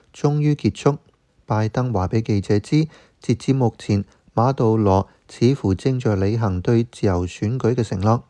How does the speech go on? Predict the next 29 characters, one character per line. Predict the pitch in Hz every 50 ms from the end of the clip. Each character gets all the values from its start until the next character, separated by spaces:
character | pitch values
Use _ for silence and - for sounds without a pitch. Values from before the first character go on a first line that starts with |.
| _ _ _ _ _ _ _
正 | - - 117 110 117 101
如 | 95
協 | 90 80 110 110 -
議 | - 110 101 113
中 | 117 - 151 147 151
商 | 147 - - 151 147 143 143
定 | - 110 95
嘅 | 98 101
噉 | 95 - 104
樣， | 110 110 110 131 151 - - - - _ _ _
嚟 | - 110 101 98
減 | - - 98 98 113 131 143
輕 | 147 170 170
美 | 170 160 113 95 98 107
國 | - - 117 113 117 - - _ _ _
對 | _ - 113 110 110
委 | 98 95 101
內 | 117 120 107 98
瑞 | 92 - 104
拉 | 98 101
嘅 | 110 107 107
制 | 95 - 101 101
裁。 | 101 - 104 98 98 - _ _ _ _ _ _ _ _ _ _ _ _
之 | - - 143
前 | 127 - 101 90 87
拜 | - 110 110 110
登 | 107 127 127 127
政 | 120 - 117 104 104 104
府 | - - 107 117 139